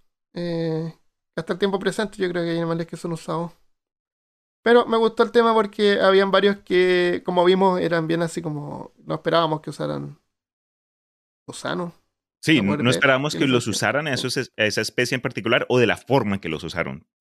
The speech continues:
Speaker 1: Sí, o va-, o murciélagos, murciélagos explosivos. Bueno,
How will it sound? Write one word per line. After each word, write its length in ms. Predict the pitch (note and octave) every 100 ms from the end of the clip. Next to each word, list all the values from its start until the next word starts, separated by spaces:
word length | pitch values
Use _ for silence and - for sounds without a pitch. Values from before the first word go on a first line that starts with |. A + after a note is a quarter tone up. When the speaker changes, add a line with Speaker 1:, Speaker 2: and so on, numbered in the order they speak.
| _ -
Speaker 1:
Sí, 60 | -
o 200 | E3 D#3+
va-, 160 | D#3 -
o 180 | D#3 D3
murciélagos, 580 | D3 - E3 E3 D3+ - - _ - D#3+
murciélagos 500 | - E3+ D#3+ D3+ D3+
explosivos. 640 | - C#3 - D#3+ D#3 - _ _ _ _ _ _ _ _ D#3 - _ _ _ _ _ _ _ _ _ _ _
Bueno, 460 | D#3 D#3 C#3 D3+